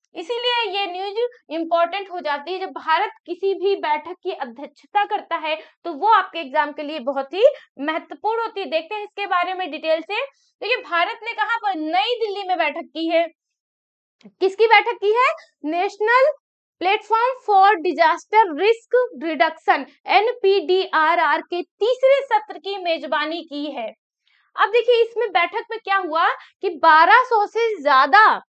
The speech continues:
विषय विशेषज्ञ, यानी जो बैठक हुई है, काफी बड़े लेवल पे हुई है और बहुत ही ज्यादा विशेषज्ञ ने इनमें भाग लिया है।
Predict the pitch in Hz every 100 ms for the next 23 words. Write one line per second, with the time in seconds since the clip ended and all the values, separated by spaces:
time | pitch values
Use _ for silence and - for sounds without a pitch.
0 | _ _ _ 247 277 349 480 480 440 -
1 | 381 339 320 240 254 254 302 453 415 466
2 | 330 294 285 466 427 415 415 339 349 349
3 | 269 311 392 415 403 403 415 403 392 415
4 | 480 - _ 269 254 339 392 453 415 370
5 | 339 403 320 - 339 330 427 330 392 381
6 | 392 302 330 381 - 254 330 359 285 269
7 | 262